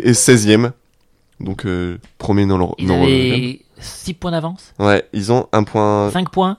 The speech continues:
Speaker 2: quatre points, et là maintenant, un point sur Dijon, je crois.
Speaker 1: Un point sur Dijon, et deux
Speaker 2: Et Nîmes
Speaker 1: points,
Speaker 2: derrière.
Speaker 1: deux points sur Rodez.
Speaker 2: Et à Nîmes après.
Speaker 1: Et quatre points sur Nîmes et Niort.
Speaker 2: Voilà,
Speaker 1: Et
Speaker 2: alors.
Speaker 1: quatre points,
Speaker 2: Quatre points, ça va
Speaker 1: c'est
Speaker 2: vite,
Speaker 1: pas
Speaker 2: hein.
Speaker 1: beaucoup. S'ils perdent et que un des deux gagne,
Speaker 2: Bah, surtout
Speaker 1: c'est un
Speaker 2: que
Speaker 1: point.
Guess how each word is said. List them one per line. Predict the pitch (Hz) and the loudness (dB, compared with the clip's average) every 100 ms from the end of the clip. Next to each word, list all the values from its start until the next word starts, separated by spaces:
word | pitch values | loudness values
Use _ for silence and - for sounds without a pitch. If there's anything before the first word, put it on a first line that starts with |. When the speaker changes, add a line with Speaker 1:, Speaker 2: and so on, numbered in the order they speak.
| _ | _
Speaker 2:
quatre | 196 - | -6 0
points, | 190 202 - | 0 0 0
et | 170 | 2
là | 180 | 4
maintenant, | 190 208 - - | 2 0 -2 -4
un | 214 | -4
point | - 208 | -4 -6
sur | - 175 | -6 -8
Dijon, | 170 147 160 | -6 -8 -10
je | |
crois. | - 117 | -4 2
Speaker 1:
Un | 131 | 4
point | 143 147 | 6 4
sur | 139 | 2
Dijon, | 120 120 123 143 196 254 | 0 4 6 6 4 0
et | 110 | -2
deux | 110 147 | 4 4
Speaker 2:
Et | |
Nîmes | 151 190 | 6 6
Speaker 1:
points, | 170 | 6
Speaker 2:
derrière. | 165 131 117 - - _ | 6 2 -2 -8 -20 _
Speaker 1:
deux | 113 139 | 2 4
points | 151 175 160 | 6 4 4
sur | - 135 | 4 2
Rodez. | 123 123 147 190 214 214 - 151 | 4 6 6 4 -4 -10 -16 -10
Speaker 2:
Et | 113 | -8
à | |
Nîmes | 123 110 | -6 -10
après. | - 120 | -4 -2
Speaker 1:
Et | 123 | -2
quatre | - 165 165 | 0 0 0
points | - 160 170 196 190 - _ | -2 0 2 0 -4 -14 _
sur | - - 139 | -16 -6 0
Nîmes | 143 170 165 | 2 4 6
et | 151 | 8
Niort. | 151 113 | 8 6
Speaker 2:
Voilà, | - - | 2 -8
Speaker 1:
Et | 98 | -8
Speaker 2:
alors. | 101 - | -6 -2
Speaker 1:
quatre | 110 - | -2 2
points, | 131 170 202 _ _ _ | 2 4 0 _ _ _
Speaker 2:
Quatre | - - | -20 -12
points, | 135 | -8
ça | 110 | -6
va | |
Speaker 1:
c'est | 104 | 0
Speaker 2:
vite, | |
Speaker 1:
pas | 120 | 2
Speaker 2:
hein. | |
Speaker 1:
beaucoup. | 156 170 | 2 2
S'ils | 139 - 110 | 0 2 0
perdent | 98 120 117 | 4 4 4
et | 107 | 2
que | 113 107 104 | 4 6 6
un | 104 | 4
des | 104 | 2
deux | 104 | 4
gagne, | 110 165 185 180 | 4 4 2 -4
Speaker 2:
Bah, | 110 | -8
surtout | 107 - | -8 0
Speaker 1:
c'est | 160 | 2
un | 151 | 2
Speaker 2:
que | |
Speaker 1:
point. | 117 | 2